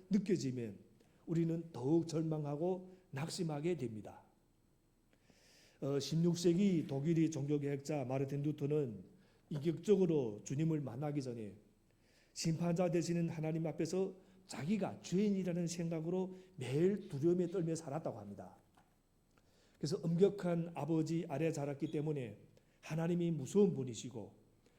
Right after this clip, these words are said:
벌을 내리시는 분이라는 이미지를 갖고 있었기 때문에. 그러다 주님을 인격적으로 만나고 그런 것이 없어졌고 종교 개혁도 이루어집니다.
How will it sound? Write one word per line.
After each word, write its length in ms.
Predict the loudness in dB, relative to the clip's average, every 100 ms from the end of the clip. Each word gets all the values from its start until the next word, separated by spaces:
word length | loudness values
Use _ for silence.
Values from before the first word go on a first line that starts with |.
| _ _ 6
벌을 280 | 8 8
내리시는 580 | 6 2 0 0 0 0
분이라는 480 | 0 -2 -2 -4 -2
이미지를 480 | 0 2 2 -2 -6 -10
갖고 300 | -10 -6 -4
있었기 280 | -4 -8 -12
때문에. 380 | -10 -10 -14 -16 _ _ _ _ _ _ _ _ _ _ _
그러다 580 | 2 6 6 6 2 -2
주님을 460 | -2 0 2 0 -2
인격적으로 640 | -4 -4 -2 -2 2 2
만나고 720 | 0 -2 -2 -2 -2 -4 -12
그런 300 | -6 -2 0
것이 220 | 0 0 -4
없어졌고 800 | -4 -2 -2 -2 -2 -2 -2 -12 -20 _ _
종교 320 | -6 0 0
개혁도 460 | 2 0 -2 -2 -2
이루어집니다. 680 | -2 -2 -2 -6 -10 -12